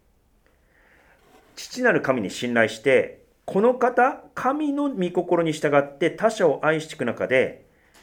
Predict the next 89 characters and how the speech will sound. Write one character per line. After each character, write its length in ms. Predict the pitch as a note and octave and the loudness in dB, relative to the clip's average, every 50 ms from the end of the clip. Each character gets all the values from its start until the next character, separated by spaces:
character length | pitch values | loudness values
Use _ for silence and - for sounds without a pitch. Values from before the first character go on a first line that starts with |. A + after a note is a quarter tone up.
| _ _ _ | _ _ _
ご 160 | - C3 C#3+ E3 | -2 2 2 2
自 180 | D#3 A3+ C4 | 2 0 -2
分 200 | C#4 C#4+ C#4+ C#4+ | -2 -2 -2 -2
の 100 | C#4+ C#4 | -2 -2
こ 120 | C#4 C#4+ C#4 | -2 -4 0
と 140 | - B3 | 2 2
を 160 | E3 A2+ F#2+ G#2+ | 2 4 6 6
忘 500 | C3+ D#3+ F3 F3+ - - - - C4+ D#4 | 6 6 6 2 -4 -10 -10 -8 -6 -4
れ 120 | C#4 C4 | -4 -4
て 260 | C4 - C4 B3+ B3 | -4 -6 -6 -6 -6
い 40 | B3 | -6
る 120 | B3 B3 | -6 -8
よ 180 | B3 B3 B3 A#3 | -6 -4 -2 -2
う 100 | F#3 C#3 | -2 -2
な 140 | G#2 F#2 E2 | -4 -6 -8
状 260 | - - F2 D#2+ D#2 | -10 -12 -14 -14 -14
況 140 | - - - | -16 -20 -20
で 60 | - | -20
す 100 | - - | -20 -20
ね。 60 | - - | -12 -8
こ 60 | D3 | -8
れ 80 | C3 G2 | -6 -6
を 20 | |
無 160 | F#2+ A#2 C#3+ | -4 -4 -4
に 100 | D3 B2 | -4 -6
す 120 | - - - | -8 -12 -18
る 80 | - | -20
と 80 | - - | -20 -20
い 20 | |
う 0 | |
の 40 | - | -20
は 20 | - | -20
そ 40 | |
う 20 | E2+ | -20
い 20 | |
う 20 | - | -20
こ 80 | - | -20
と 60 | - | -20
で 80 | _ _ | _ _
す。 120 | _ _ _ _ _ _ _ _ _ _ _ _ _ _ _ _ _ _ _ _ _ _ _ _ _ _ _ _ _ _ - - - - - - - - _ _ | _ _ _ _ _ _ _ _ _ _ _ _ _ _ _ _ _ _ _ _ _ _ _ _ _ _ _ _ _ _ -20 -20 -20 -20 -20 -20 -20 -20 _ _
例 100 | - G#3 | 0 4
え 20 | |
ば 100 | B3 G#3+ | 6 6
医 120 | F3 E3+ F#3 | 6 6 4
療 260 | G#3+ C#4 D#4+ E4+ D4 | 4 4 4 4 2
機 100 | - - | 0 4
関 200 | - C#3 C4 G3 | 6 6 6 6
で 60 | D3 | 6
働 360 | B2+ C3 C3 D3+ D3 C#3+ C#3+ | 4 4 4 6 6 4 4
い 20 | C#3+ | 2
て 80 | C#3+ | 0
い 20 | D3 | -2
る 60 | C#3 | -2
人 160 | - - G#2 | -2 -6 -6
が、 360 | E2 F#2 G#2 G#2+ E2 - - - _ _ _ _ _ _ _ _ _ _ _ _ _ _ _ _ _ _ _ _ _ _ - C3 - | -2 0 0 0 -2 -4 -10 -18 _ _ _ _ _ _ _ _ _ _ _ _ _ _ _ _ _ _ _ _ _ _ -10 0 4
例 80 | G3+ | 4
え 20 | G3 | 6
ば 100 | D3 - | 6 4
大 300 | - - D3 F3+ A3 A#3+ | 6 8 10 10 10 8
地 100 | B3+ - | 4 -2
震 140 | - A3+ | -4 -2
が 80 | D3 A2 | -2 -2
起 80 | G#2 - | -2 0
こ 100 | B2+ C3+ | 0 0
り 60 | C#3 | 0
ま 100 | C#3+ C3+ | 0 -2
し 80 | - | -4
た 80 | - - | -8 -12
と。 260 | - - - - _ _ _ _ _ _ | -12 -12 -14 -16 _ _ _ _ _ _
こ 100 | - G#2+ | -6 0
う 20 | |
街 240 | A2 A#2 A#2 A#2 A#2+ | 0 0 0 0 -2
全 200 | A2+ A#2 G#2 F#2+ | -4 -4 -2 0
体 100 | G#2 F#2 | -2 -2
が 100 | F2+ F2+ | -2 -4
ね。 240 | A2 - - - - _ _ _ _ _ _ _ _ _ | -6 -8 -10 -14 -20 _ _ _ _ _ _ _ _ _
街 220 | - G#2+ G#2+ - B2 | -8 -8 -6 -6 -8
っ 20 | |
て 80 | - - | -10 -10
い 40 | G2 | -10
う 20 | G2+ | -8
か 40 | |
こ 60 | - F#2+ | -8 -10
の 80 | F#2 | -10
地 140 | F#2 - C3 | -8 -8 -10
域 120 | - F#2 | -10 -10
全 200 | D#2+ F2+ F#2 F2+ | -10 -10 -12 -8
体 160 | F2+ F2+ D#2 D2+ | -8 -8 -8 -8
が。 180 | D2+ C2+ - | -10 -14 -14